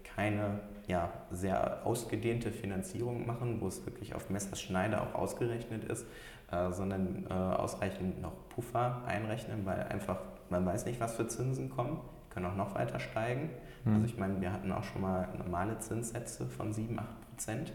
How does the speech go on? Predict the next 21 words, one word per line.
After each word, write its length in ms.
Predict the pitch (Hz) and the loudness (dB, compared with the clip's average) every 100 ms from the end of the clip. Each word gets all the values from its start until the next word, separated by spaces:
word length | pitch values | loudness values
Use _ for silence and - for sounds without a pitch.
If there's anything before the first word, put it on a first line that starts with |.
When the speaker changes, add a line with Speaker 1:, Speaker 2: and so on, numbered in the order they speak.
| - | 4
Speaker 2:
Ja. 140 | 110 - - - - - | 6 4 -8 -14 -8 -2
Speaker 1:
Ähm, 300 | 87 92 90 | 0 0 -2
das 160 | - 104 | -4 -2
wäre 140 | 92 | 0
ja 60 | 95 | 2
noch 120 | 98 | 0
das 200 | 95 - | -2 -4
Doppelte, 440 | - - 101 104 95 | -4 0 -2 0 -2
was 200 | 85 - | -4 -4
man 100 | 87 | -2
jetzt 220 | 98 - | -2 -2
für 60 | |
eine 100 | 110 | -2
Immobilienfinanzierung, 800 | 113 113 113 120 120 117 127 101 - | 0 0 0 -2 0 -2 -2 -4 -4
äh, 60 | |
Finanzierung 640 | - 110 110 - 113 113 120 | -4 -4 -4 -4 -4 -2 -4
zahlt. 400 | - 117 - - - - - - - - | -2 -2 -2 -4 -12 -14 -14 -16 -16 0
Ähm, 460 | 214 202 202 196 196 - - - - - - | 6 6 6 2 -4 -8 -14 -14 -18 -14 -2
wenn 220 | 95 104 | 2 4
ich 180 | 107 - | 4 4
als 360 | 92 - - | 2 2 -2